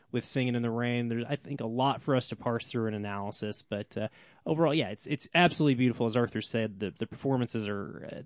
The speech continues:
lights out good. The costume design and production design on this movie is absolutely astonishing. Uh, I heard, uh, the, the costume designer, whose name I don't have offhand, but also did, uh, Gone with the Wind, um, and said, "This is way harder.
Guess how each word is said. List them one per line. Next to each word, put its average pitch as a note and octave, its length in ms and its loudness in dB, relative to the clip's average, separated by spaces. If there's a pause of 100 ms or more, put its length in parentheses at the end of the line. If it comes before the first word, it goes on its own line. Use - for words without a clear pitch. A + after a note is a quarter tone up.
lights C#3+ 400 2
out A#2 200 2
good. A2 180 -2
The G#2+ 80 -4
costume C#3+ 360 -2
design A#2 200 0
and G#2+ 80 -6
production A2+ 360 -4
design G#2+ 220 -6
on G2 100 -8
this - 160 -12
movie G2+ 280 -8
is F#2 200 -14 (1000)
absolutely B2+ 640 0
astonishing. A#2+ 640 -2
Uh, G2 240 -6
I A2+ 40 -6 (120)
heard, A#2 340 -8
uh, G#2 300 -4
the, G#2 240 -4
the A#2+ 80 -8
costume A#2+ 340 0
designer, A2 300 -2
whose G#2 200 -6
name A2+ 200 0
I G#2+ 40 -2
don't G#2 160 -6
have A2 160 0
offhand, G#2+ 360 0
but G#2 180 -2
also A2 300 -2
did, G#2+ 380 -2
uh, F#2+ 340 -2 (180)
Gone B2 140 4
with A2+ 100 -2
the A2 80 0
Wind, B2 320 0 (300)
um, G#2 460 -2 (100)
and A2+ 140 -4
said, A#2+ 160 -2
"This F3+ 60 6
is E3 40 6
way E3+ 140 12
harder. A#2 320 0